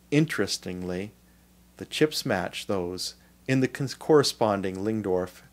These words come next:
and Marantz models. We want to point out that the E S S and A K M chips are more capable than implemented into these products.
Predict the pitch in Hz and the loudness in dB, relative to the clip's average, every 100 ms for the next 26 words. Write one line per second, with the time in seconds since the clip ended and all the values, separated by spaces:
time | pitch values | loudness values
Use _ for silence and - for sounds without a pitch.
0 | _ _ - 120 104 95 90 - 92 90 | _ _ -4 -2 -2 -2 -4 -6 -8 -6
1 | 87 90 - - _ _ _ _ _ _ | -8 -8 -12 -14 _ _ _ _ _ _
2 | - _ _ _ - _ _ - _ 147 | -20 _ _ _ -20 _ _ -20 _ 2
3 | 160 269 262 - - 190 139 - - 127 | 6 6 6 0 2 4 4 2 6 6
4 | 98 - - - - - 110 - 117 - | 6 0 -18 -20 -12 0 0 0 -6 -4
5 | - 131 117 - 95 87 - - - 110 | -2 2 2 2 -4 -4 -6 -8 -8 -8
6 | - 120 135 135 127 123 110 101 - 90 | -2 2 2 2 2 2 0 -4 -6 -6
7 | - - - _ - - - - 127 131 | -6 -10 -10 _ -20 -20 -20 -6 0 6
8 | 185 180 - - 214 214 110 92 90 - | 8 6 0 4 4 4 -2 0 -2 4
9 | 117 113 110 - 156 180 147 117 98 98 | 6 6 2 -2 2 2 2 0 0 0
10 | 92 - 131 117 110 107 98 - - 95 | -2 -4 -6 -4 -4 -4 -4 -6 -4 -4
11 | - - - | -4 -10 -12